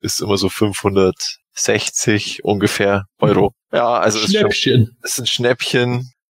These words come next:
Speaker 1: Ich hab natürlich jetzt vorbestellt, weil ich habe ja die anderen Karten.
Speaker 2: <laughs>
Speaker 1: Das ist echt furchtbar. Aber er gefällt mir schon gut. Tatsächlich, der Filmation-Kopf, der passt irgendwie nicht zu dem Rest vom Körper, aber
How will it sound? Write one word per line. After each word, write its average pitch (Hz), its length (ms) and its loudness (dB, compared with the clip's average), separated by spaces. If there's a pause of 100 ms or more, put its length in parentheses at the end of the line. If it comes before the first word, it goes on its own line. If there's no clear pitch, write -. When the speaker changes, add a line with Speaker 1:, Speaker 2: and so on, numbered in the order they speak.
Speaker 1:
Ich 110 180 0
hab 101 140 2
natürlich 110 360 0
jetzt 127 200 -2
vorbestellt, 123 680 0
weil 104 180 2
ich - 120 0
habe 117 140 4
ja - 40 4
die 262 140 4
anderen - 260 -2
Karten. - 500 0 (120)
Speaker 2:
<laughs> - 80 -2 (1600)
Speaker 1:
Das 110 140 2
ist 107 160 -4
echt 101 220 0
furchtbar. 107 640 0
Aber 131 160 2
er 147 120 0
gefällt 131 320 2
mir 123 120 2
schon 104 260 0
gut. 101 260 -6 (280)
Tatsächlich, 160 640 0
der 123 180 2
Filmation-Kopf, 123 1040 0 (280)
der 113 120 -2
passt - 500 -2
irgendwie 131 300 2
nicht 127 260 0
zu - 120 -2
dem 117 160 2
Rest 123 280 0
vom 123 140 -6
Körper, 123 580 0
aber 95 480 2